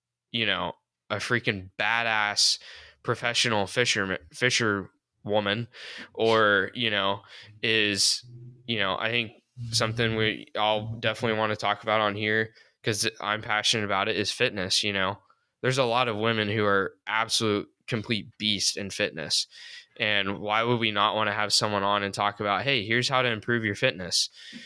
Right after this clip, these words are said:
Um, you know, stuff like that. So I just think that, um,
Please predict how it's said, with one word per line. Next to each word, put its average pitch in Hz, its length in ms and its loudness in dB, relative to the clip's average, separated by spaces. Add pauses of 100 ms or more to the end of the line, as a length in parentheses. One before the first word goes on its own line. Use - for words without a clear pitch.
(260)
Um, 95 580 0
you 113 100 -2
know, 101 140 0
stuff 139 260 2
like 123 180 -2
that. 113 300 -2
So 113 120 2
I 113 80 0
just 123 180 2
think 131 220 0
that, 117 180 0 (640)
um, 101 480 0